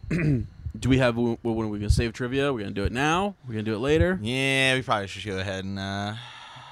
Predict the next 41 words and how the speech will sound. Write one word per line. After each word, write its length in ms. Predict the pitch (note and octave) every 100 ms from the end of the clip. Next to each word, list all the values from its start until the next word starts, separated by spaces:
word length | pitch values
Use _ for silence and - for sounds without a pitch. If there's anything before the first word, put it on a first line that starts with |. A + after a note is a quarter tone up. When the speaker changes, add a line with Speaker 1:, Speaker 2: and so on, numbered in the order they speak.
| - - - _
Speaker 1:
Get 100 | A2+
it 20 | A2
Speaker 2:
Go 40 |
ahead 80 | A2+
Speaker 1:
out? 20 |
Speaker 2:
and 100 | G#2
do 100 | G#2
it 80 | F#2+
now, 140 | G#2
yeah. 220 | G#2+ B2 - - - -
Speaker 1:
'Kay. 120 | B2+ - -
Speaker 2:
So, 380 | - D3+ D3
uh, 360 | C#3+ C3+ C3 B2
trivia 260 | A2 G3 F#3+
for 100 | B2+
this 180 | D#3
week 260 | - F#2+ - -
is, 580 | A2 G#2+ G2+ G2+ G2 -
what 320 | G#2+ A2 A3+ -
is 180 | D#3+ C3+
the 160 | C3
name 520 | A#2 B2+ A2+ D#2 B1+ - _ -
of 100 | F#2+
the 220 | G#2 G2+
ancestral 840 | A2 B2+ D3+ D3+ C3 - B2 A2+ A2+
seat 580 | - - C#3 F2 - - _ _ _ _
of 140 | G2+
House 500 | F2+ - A#2 A#2+ - -
Reed? 580 | G2 F#2+ A#2 A#2+ G1+ - - - _ _ _ _ _ _ _
What 80 | -
is 340 | G#2+ G#2 G#2 D3+
Speaker 1:
Mm-hmm. 40 |
Speaker 2:
the 80 | C3+
name 280 | C3+ C3 B2
of 200 | A#2 -
the 120 | G2+
ancestral 560 | A#2 B2+ C3 B2+ C3+ D3
seat 340 | - F#2+ D2+ - _
of 80 | G2
House 300 | F#2+ F#2 -
Reed? 240 | E2+ -